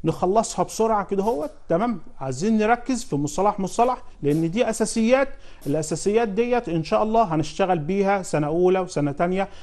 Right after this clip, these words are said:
لان سنه اولى ده، ده الاساس اللي انت هتقف عليه. ده ال-، لو انت ما تاسستش يبقى انت مش هتعرف حاجه، هتطلع سنه تانية مش فاهم حاجه. يجي حد يسالك حتى لو عامل، تمام، مش عارف ديت ايه، تمام، هيجي يسالك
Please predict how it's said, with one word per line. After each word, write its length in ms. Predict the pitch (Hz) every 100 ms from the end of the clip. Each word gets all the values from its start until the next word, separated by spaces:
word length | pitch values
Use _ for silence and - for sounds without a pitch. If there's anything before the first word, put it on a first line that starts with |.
| -
لان 240 | 139 143 143
سنه 220 | 160 156
اولى 260 | 180 180
ده، 180 | 175 214 151
ده 160 | 185
الاساس 460 | 226 185 165 220 185
اللي 140 | 175
انت 140 | 214 165
هتقف 360 | 147 208 170
عليه. 360 | 147 165 190 - - - - - - - 127
ده 340 | 185 233 -
ال-، 360 | 151 143 135 135
لو 180 | 156
انت 160 | 240 240
ما 120 | 226
تاسستش 800 | 202 202 - 220 - 269 - - - - - -
يبقى 220 | 131 165
انت 120 | 175
مش 180 | 160 165
هتعرف 340 | 156 202 202
حاجه، 280 | - 226 240
هتطلع 400 | 170 180 185 185
سنه 240 | 151 170 170
تانية 360 | 202 233 240
مش 220 | 180 143
فاهم 220 | - 202 180
حاجه. 360 | 226 233 247 - - -
يجي 220 | 196 214
حد 320 | - 220 180
يسالك 580 | 190 170 - 226 254 240
حتى 400 | - 226 - 196
لو 200 | 175 165
عامل، 580 | 147 185 220 233 254 233 - - -
تمام، 320 | 151 165 226 214 - - -
مش 200 | 143 -
عارف 260 | 180 208 151
ديت 420 | 226 233 220 -
ايه، 240 | 269 262 - 160
تمام، 300 | 185 226 139
هيجي 320 | 151 185 185
يسالك 460 | - - 208 226